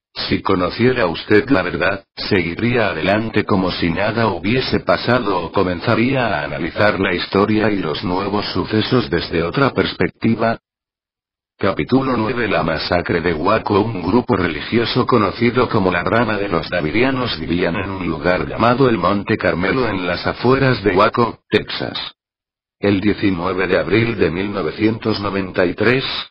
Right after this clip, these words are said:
agentes del gobierno de los Estados Unidos atacaron el lugar y asesinaron a mujeres y niños inocentes con tanques de batalla,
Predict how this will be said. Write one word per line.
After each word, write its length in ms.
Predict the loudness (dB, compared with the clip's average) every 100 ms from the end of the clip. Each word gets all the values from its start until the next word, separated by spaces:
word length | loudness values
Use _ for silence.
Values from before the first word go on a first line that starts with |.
| -2
agentes 640 | -2 2 0 2 0 2
del 160 | 0 0
gobierno 580 | 0 0 0 0 0
de 140 | 0 -2
los 180 | -2 -4
Estados 500 | -2 0 0 0 0
Unidos 460 | 2 2 2 -2
atacaron 640 | -2 -2 0 0 2 2 0
el 160 | -2
lugar 360 | -4 -4 -4 0
y 100 | 2
asesinaron 720 | 2 -2 -4 -2 -2 0 0 0
a 40 |
mujeres 600 | -2 -4 0 2 2 2
y 60 | 0
niños 460 | 2 0 -2 -2
inocentes 720 | 0 -2 0 2 2 0 -4 -2
con 260 | 0 0
tanques 500 | 0 0 0 -2 -2
de 100 | 0
batalla, 540 | -2 0 0 0 -2